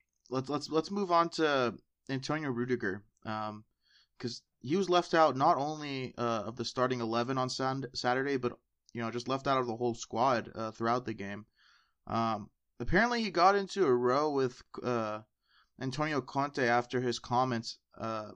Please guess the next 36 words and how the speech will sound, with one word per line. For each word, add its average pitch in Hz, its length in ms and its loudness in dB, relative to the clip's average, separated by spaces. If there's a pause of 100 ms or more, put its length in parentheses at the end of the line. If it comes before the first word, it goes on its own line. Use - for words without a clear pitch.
(160)
you 120 80 -8
know, 113 80 -4
after 110 280 -4
the 117 120 0
West 113 260 -4
Ham 104 240 -4
match. 104 400 -8 (460)
Um, 107 340 -6 (160)
his 135 160 -4
quote 143 520 0 (100)
was, 120 400 0
"I 131 80 2
don't 143 100 0
understand. 123 640 -2 (160)
After 135 240 -2
we 135 60 0
go 131 200 2
up 127 140 -2
one, 123 280 0
we 120 140 0
always 131 400 0
drop 123 320 2
off 120 220 2
and 120 100 -4
let 123 160 2
our 127 120 4
opponents 123 440 0
come 117 200 -2
on 107 180 -2
to 104 100 -8
us. - 220 -12 (380)
We 139 80 0
could 156 120 6
have 143 80 6
done 139 220 4
better. 113 340 2